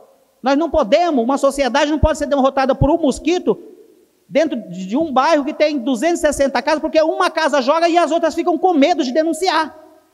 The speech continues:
Como que nós vamos vencer? É o mesmo contexto, gente. A visão política. Qual visão política que eu tenho? Aquela que vem engordar o meu bolso?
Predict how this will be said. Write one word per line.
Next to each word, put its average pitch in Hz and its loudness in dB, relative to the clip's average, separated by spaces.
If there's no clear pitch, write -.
Como 392 -2
que 359 -4
nós 349 2
vamos 302 0
vencer? 285 0
É 226 -2
o 254 2
mesmo 262 4
contexto, 269 0
gente. 165 -10
A 233 0
visão 269 4
política. 269 2
Qual 302 2
visão 294 4
política 285 2
que 269 0
eu 262 0
tenho? 262 2
Aquela 262 0
que 262 0
vem 277 2
engordar 254 4
o 240 2
meu 220 4
bolso? 285 0